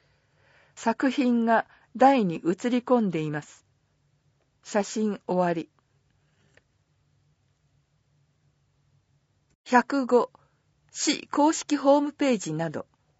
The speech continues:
市公式ホームページ。二次元コードがあります。エスエヌエス、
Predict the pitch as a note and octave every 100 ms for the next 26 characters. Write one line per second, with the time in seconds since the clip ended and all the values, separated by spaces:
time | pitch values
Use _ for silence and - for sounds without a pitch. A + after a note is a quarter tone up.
0 | _ _ _ _ _ _ _ _ - -
1 | C4 - - C#4 D4+ - C#4 C4+ C#4 C4+
2 | B3+ C4+ A#3 D3 - - _ _ _ _
3 | _ _ _ _ _ _ _ _ - A3+
4 | C4+ C#4+ C#4+ C#4 D4 A#3 D#3+ D3 C#3+ C#3+
5 | - - _ _ _ _ _ _ _ _
6 | _ _ _ _ _ _ _ _ _ _
7 | _ _ _ _ - B3 D4 D#4 D4 C#4
8 | B3+ A3+ - C3+ -